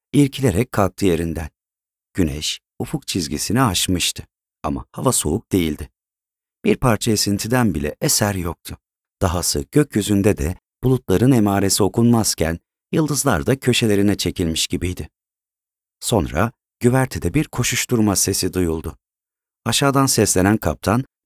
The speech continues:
barometreye bakmakta olan ilk yetkili kişiye katıldı ve hemen sonra onun "Aman Tanrım!" diye haykırışını işittim. Bir saat kadar sonra karanlıkta görünmeyen ve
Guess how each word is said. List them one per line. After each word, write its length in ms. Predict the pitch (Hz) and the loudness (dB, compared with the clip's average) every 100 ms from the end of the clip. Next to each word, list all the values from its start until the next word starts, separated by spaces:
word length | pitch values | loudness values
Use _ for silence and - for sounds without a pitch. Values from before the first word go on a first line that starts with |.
| - | -2
barometreye 640 | 117 120 135 131 87 101 | 2 4 4 2 2 4
bakmakta 500 | 101 92 101 98 - | 4 4 2 0 0
olan 260 | 87 82 90 | 2 0 0
ilk 240 | 160 175 127 | 0 2 2
yetkili 360 | 113 - 123 | 0 0 0
kişiye 400 | - 110 - 95 | 0 0 2 2
katıldı 440 | - 82 82 78 71 - | 0 -2 -4 -6 -8 -4
ve 120 | 78 _ | -6 _
hemen 300 | 165 170 120 | 2 4 4
sonra 360 | - 90 82 78 | 2 0 -2 -2
onun 300 | 104 101 127 - _ - | 0 2 2 -2 _ -4
"Aman 260 | 113 156 160 | 0 0 0
Tanrım!" 460 | 147 123 110 95 - - | 0 2 0 -2 -6 -10
diye 320 | 95 95 143 - | 0 0 0 -4
haykırışını 680 | 107 113 - 113 - 101 | -4 -2 0 0 0 0
işittim. 460 | 85 - - - 78 _ _ _ _ _ _ _ _ _ _ _ _ _ - | 2 -2 -4 -10 -12 _ _ _ _ _ _ _ _ _ _ _ _ _ -4
Bir 100 | 240 | -2
saat 340 | - 143 131 | 0 0 -2
kadar 320 | - 113 113 104 | -2 0 0 -2
sonra 560 | - 139 101 67 113 - _ _ - | -2 0 0 0 -2 -4 _ _ -2
karanlıkta 500 | 127 123 135 - 131 | 2 4 4 4 2
görünmeyen 720 | 107 120 135 110 85 85 98 _ - | 4 4 6 4 2 -2 -6 _ -4
ve 140 | 101 | -2